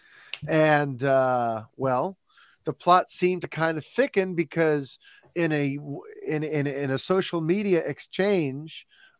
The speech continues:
w-, one of the, um, one of the, somebody asked him a question about if he's booting Gal the way he booted,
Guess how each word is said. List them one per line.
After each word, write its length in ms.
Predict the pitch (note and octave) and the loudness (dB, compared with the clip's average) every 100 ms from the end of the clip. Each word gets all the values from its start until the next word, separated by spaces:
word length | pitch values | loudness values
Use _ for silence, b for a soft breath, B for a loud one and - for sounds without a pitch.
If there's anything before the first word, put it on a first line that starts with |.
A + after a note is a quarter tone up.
| - | -10
w-, 180 | C3+ - - | -8 -10 -12
one 360 | D3+ C3+ E3 | -4 4 4
of 160 | F3 D3 | 4 2
the, 260 | D3 D#3+ D3+ | 0 2 4
um, 560 | C#3 C3 A#2+ G#2+ G2+ F2+ _ _ _ - b b b b | 6 4 0 -6 -14 -18 _ _ _ -20 b b b b
one 340 | - B2 D3+ D#3 | -10 -2 0 0
of 160 | C#3+ | -2
the, 400 | C#3 C#3+ C3+ A#2+ - _ - | 2 2 2 -4 -10 _ -10
somebody 420 | C#3 - D#3 D#3 D3+ | -6 -4 0 0 2
asked 240 | C#3 C#3+ | 0 -2
him 120 | C#3+ | -8
a 40 | C3 | -4
question 380 | D3 C#3 C3+ | -2 -2 -4
about 340 | B2 A#2+ A2+ A2+ _ _ _ | -4 -2 -2 -4 _ _ _
if 220 | C3 B2+ - | -4 -4 -6
he's 300 | D3 C3 G#2+ | -6 -6 -6
booting 840 | G#2 G#2 D#3 F3+ D#3 C3+ B2 B2 - | -10 4 6 6 4 2 -4 -10 -2
Gal 460 | C#3 D3 C#3+ B2+ | 4 6 6 4
the 100 | A#2 | 0
way 220 | A#2+ B2 A#2+ | -2 0 -2
he 180 | A#2 | -2
booted, 720 | A#2+ G2+ B2+ D3 C3 B2 G#2+ | -6 0 6 6 6 0 -2